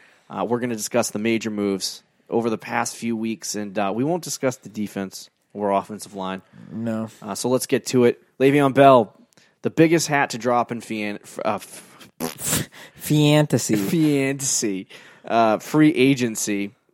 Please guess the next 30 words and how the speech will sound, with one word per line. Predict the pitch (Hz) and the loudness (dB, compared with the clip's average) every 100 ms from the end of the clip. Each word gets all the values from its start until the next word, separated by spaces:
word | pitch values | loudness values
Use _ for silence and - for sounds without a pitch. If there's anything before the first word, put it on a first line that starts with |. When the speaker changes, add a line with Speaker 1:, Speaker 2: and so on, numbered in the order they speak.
| - - _ _ | -20 -20 _ _
Speaker 1:
He | - 139 | -4 0
moves | 147 135 | 2 0
from | 131 120 | -4 2
Pittsburgh | 160 143 - 147 139 - | 2 4 4 4 4 -2
to | 120 | -4
the | 110 | -4
New | 123 165 | -2 -2
York | 151 139 135 120 | 2 2 2 0
Jets, | - 110 101 - - _ _ _ _ _ - | -4 -2 -2 -4 -10 _ _ _ _ _ -10
uh, | 101 98 - | -4 -4 -4
for | - 110 | -6 -8
four | - 151 165 | -6 0 0
years, | 151 123 117 110 | 0 0 -2 -4
fifty-two | - 151 - - 139 | -8 -8 -8 -6 -4
and | 127 | -2
a | |
half | 120 113 113 | -2 -4 -4
mil, | 104 104 101 98 - _ _ - | -6 -6 -4 -6 -10 _ _ -10
twenty-five | 127 123 - 113 104 | -6 -6 -2 -2 -2
million | 107 104 98 95 - | -4 -6 -10 -16 -8
guaranteed. | 113 110 104 - 101 98 101 _ _ _ - | -4 -2 -4 -6 -8 -6 -8 _ _ _ -12
Wasn't | 120 131 | -10 -8
exactly | 127 113 113 113 120 | -8 -2 -4 -2 -2
what | 107 107 | 0 -2
he | |
wanted. | 113 98 95 104 - - _ | -2 -4 -6 -8 -12 -18 _
Speaker 2:
No, | 120 135 | 2 6
I | 135 | 8
believe | 127 160 170 131 | 8 8 8 4
it, | - | -8